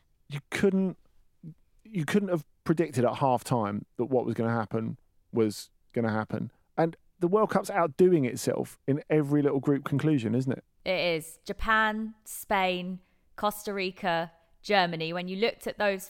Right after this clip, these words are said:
Speaker 2: four teams in this group, I think this was the group that was labelled as the group of death coming into the tournament, wasn't it? And when you looked at it, there is absolutely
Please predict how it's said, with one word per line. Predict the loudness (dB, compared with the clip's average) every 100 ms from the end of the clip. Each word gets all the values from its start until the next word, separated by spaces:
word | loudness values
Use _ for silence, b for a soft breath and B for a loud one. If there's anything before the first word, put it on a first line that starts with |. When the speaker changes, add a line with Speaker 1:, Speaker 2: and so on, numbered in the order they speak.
| -6
Speaker 2:
four | -4 -2
teams | -4 -6 -6 -8
in | -8
this | -6
group, | -4 -4
I |
think | -4 -4
this | -6
was | -6
the | -4
group | -2 -2
that | -4
was | -4 0
labelled | 0 0 -4 -4
as | -4
the | -6
group | -6 -4
of | -4
death | 0 -2 -2
coming | -10 -8 -8
into | -10
the | -12
tournament, | -4 -4 -2 -4 -6
wasn't | -6 -4
it? | -4 -4 B B B B B
And | -2
when | 0 0
you | 0
looked | 0 -2 -4
at | 0
it, | 2 0 -4 _ _ _ _
there | 0 2
is | 2 4
absolutely | 2 2 -4 -2 -4 -6